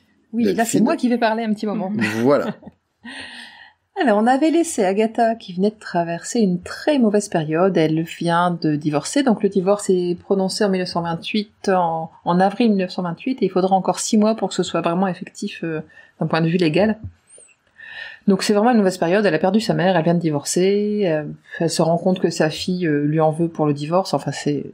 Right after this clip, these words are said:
Speaker 1: c'est vraiment pas joyeux, joyeux. Le seul point positif qu'elle en retire, c'est qu'elle a pris conscience qu'elle est capable d'écrire sur commande, ne serait-ce que dans un but alimentaire. Et donc, pour bien démarrer sa nouvelle existence de femme presque divorcée, du coup,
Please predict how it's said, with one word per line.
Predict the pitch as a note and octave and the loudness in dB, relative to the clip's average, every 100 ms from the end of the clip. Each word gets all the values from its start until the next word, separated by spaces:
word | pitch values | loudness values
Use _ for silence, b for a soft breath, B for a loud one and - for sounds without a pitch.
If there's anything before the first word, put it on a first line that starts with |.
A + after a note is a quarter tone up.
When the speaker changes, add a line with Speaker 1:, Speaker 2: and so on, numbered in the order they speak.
| D#3+ | -16
Speaker 1:
c'est | - - | -16 -4
vraiment | D#3 F#3+ | 2 2
pas | G#3 F#3+ | 2 0
joyeux, | E3+ F3 | 0 0
joyeux. | F3 D#3 D3 G3+ B B B B B B B | 2 2 0 -4 B B B B B B B
Le | F#3+ | 2
seul | B3+ A#3+ | 2 0
point | C4 | 0
positif | A#3+ A#3+ D4+ - B3+ - | 2 2 0 0 -2 0
qu'elle | - F#3+ | 0 2
en | F3+ | 4
retire, | F#3 F#3 B3+ C4+ | 0 0 -2 0
c'est | G#3 | 0
qu'elle | F3+ E3 | 2 0
a | |
pris | E3 C#4 | 0 -4
conscience | - G#3+ - G3+ A3 - | 0 0 2 2 0 -4
qu'elle | - D#3+ | -2 -2
est | |
capable | D#3 F#3+ A3 G3 | 2 2 2 2
d'écrire | D#3+ G#3 - B3+ B3+ | 2 0 0 -6 -4
sur | - C#4 | -4 -2
commande, | G#3+ F3 F#3+ A3 - - | 0 2 2 0 -4 -2
ne | G3+ | 0
serait-ce | - A#3+ | 0 -2
que | A3+ | 0
dans | F#3+ F3+ | 0 0
un | |
but | F3+ A3 G3+ | 0 0 0
alimentaire. | F#3 E3+ - A#2+ - - _ _ _ B B B B B B B _ - | 0 -4 -6 -10 -12 -20 _ _ _ B B B B B B B _ -2
Et | E4 | 2
donc, | G3+ F#3+ | 0 0
pour | A#3+ A3 | -2 0
bien | A#3+ F#4 | 2 2
démarrer | D4+ C4 A#3+ A3 F3 | 4 4 4 2 0
sa | F3 E3+ | 0 0
nouvelle | G#3+ B3+ | 2 2
existence | A#3+ A3+ A3 A#3+ A3 | 0 -2 -2 -2 0
de | G#3 | 0
femme | G3+ G3 F3+ E3 D3+ _ _ - | 0 0 0 -4 -12 _ _ -12
presque | - A3+ - D#3 | -2 -2 -2 -6
divorcée, | C#3 D3 - - C#4 | -6 -10 -10 -8 -8
du | C4 | -10
coup, | - D#4 | -8 -10